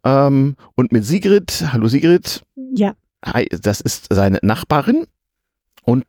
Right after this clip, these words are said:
Speaker 1: äh, Totto ist ja ein großer Zeichner vor dem Herrn und zeichnet und macht hier nebenbei Zeichenwerkzeug, aber das ist ja im Podcast auch erlaubt und wir trinken hier auch Kaffee und haben's hier gemütlich draußen im Garten. Wir leisten Abbitte für eventuelle,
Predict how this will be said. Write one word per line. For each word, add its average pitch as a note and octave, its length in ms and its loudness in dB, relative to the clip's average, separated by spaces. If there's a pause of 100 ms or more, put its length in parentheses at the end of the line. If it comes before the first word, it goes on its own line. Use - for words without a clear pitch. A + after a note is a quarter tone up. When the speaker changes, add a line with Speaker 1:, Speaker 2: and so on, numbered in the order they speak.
(100)
Speaker 1:
äh, B2 160 2
Totto D#3 260 0
ist - 140 -2
ja C3+ 80 2
ein A#2+ 60 -2
großer A#2+ 260 0
Zeichner D#3 340 -2
vor D#3+ 140 -2
dem C#3 100 0
Herrn D3+ 140 2
und - 180 0
zeichnet C#3 440 -2
und - 320 -4 (420)
macht - 240 -4
hier A#2+ 80 2
nebenbei A2 320 2
Zeichenwerkzeug, D3+ 920 -2
aber A2 260 0 (420)
das - 160 -4
ist - 160 -4
ja - 100 0
im G#2+ 100 -2
Podcast - 480 -2
auch G#2+ 120 -2
erlaubt A2+ 360 0
und A#2+ 100 0
wir G#2 140 0
trinken - 280 -4
hier A#2 200 0
auch - 160 -6
Kaffee C#3 340 0
und G2+ 300 -2 (720)
haben's C3 260 -2
hier B2+ 120 2
gemütlich A#2+ 480 2
draußen B2 460 2
im G#2 180 2
Garten. G#2+ 560 0
Wir A#2+ 120 2
leisten G#2+ 480 0
Abbitte - 420 -2
für - 180 -6
eventuelle, G2+ 760 0